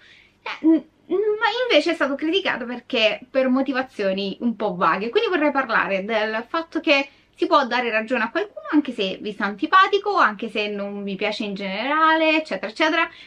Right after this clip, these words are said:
ma soprattutto anche un meccanismo un pochino strano che, eh, secondo me è avvenuto in questa mo-, in questa maniera, ovvero Giorgia Soleri è stata accusata di fare lei la vittima. Parleremo di alcune delle critiche ricevute sotto il suo commento,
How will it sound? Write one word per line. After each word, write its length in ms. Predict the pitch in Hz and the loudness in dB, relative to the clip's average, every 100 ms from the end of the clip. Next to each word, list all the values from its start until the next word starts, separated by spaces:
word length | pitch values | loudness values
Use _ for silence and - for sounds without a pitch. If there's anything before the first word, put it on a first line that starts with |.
| - | -10
ma 100 | 359 | -6
soprattutto 400 | 403 415 427 359 | -4 -2 0 4
anche 260 | 320 311 | 4 4
un 120 | 294 | 4
meccanismo 640 | 277 - 285 262 214 233 233 | 2 2 2 2 0 -4 -4
un 100 | 247 | -2
pochino 320 | 320 359 349 | -2 0 -2
strano 480 | 330 294 277 254 240 | -2 2 4 4 2
che, 360 | 247 240 233 - | 2 2 2 0
eh, 260 | 233 220 | -2 -2
secondo 280 | 240 285 277 | -2 0 0
me 80 | 262 | 2
è 60 | 226 | 0
avvenuto 340 | 208 220 208 | -2 -6 -6
in 80 | 202 | -8
questa 240 | 196 202 | -8 -6
mo-, 280 | 185 160 139 | -6 -6 -8
in 120 | 220 | -8
questa 240 | 233 226 202 | -8 -6 -6
maniera, 440 | 196 - - - - - | -6 -6 -4 -6 -8 -12
ovvero 240 | 269 226 202 | -4 -2 0
Giorgia 320 | 262 277 349 | 0 2 0
Soleri 280 | 381 302 285 | 2 4 4
è 40 | |
stata 160 | 294 220 | 2 -6
accusata 440 | - 294 269 269 | -2 0 2 0
di 220 | 226 233 - - _ | -2 -4 -6 -20 _
fare 280 | 262 262 247 | -6 -4 -4
lei 140 | 226 | -4
la 140 | 233 214 | -4 -4
vittima. 420 | 202 - 208 208 | -4 -6 -4 -2
Parleremo 480 | 254 233 226 220 202 | -2 -2 -2 -2 -2
di 80 | |
alcune 320 | 214 208 233 208 | -4 -2 -4 -2
delle 220 | 208 196 | -2 -4
critiche 400 | 226 220 202 208 | -4 -6 -6 -6
ricevute 400 | 196 202 196 202 | -6 -6 -8 -8
sotto 240 | 196 196 | -10 -10
il 100 | 208 | -10
suo 140 | - 277 | -6 -4
commento, 680 | 466 392 196 202 226 214 | -2 -2 -2 -4 -4 -4